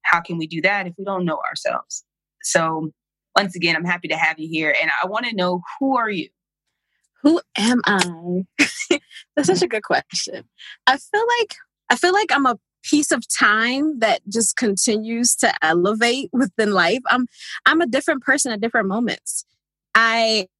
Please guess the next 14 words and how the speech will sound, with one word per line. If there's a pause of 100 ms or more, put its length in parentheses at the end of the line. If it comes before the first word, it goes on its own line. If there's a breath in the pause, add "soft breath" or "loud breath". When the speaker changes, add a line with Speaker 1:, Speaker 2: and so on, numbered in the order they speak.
(100)
Speaker 2:
I
go (280 soft breath)
a
lot
by
telling
people (360)
I
consider
myself
a
professional
energy
shifter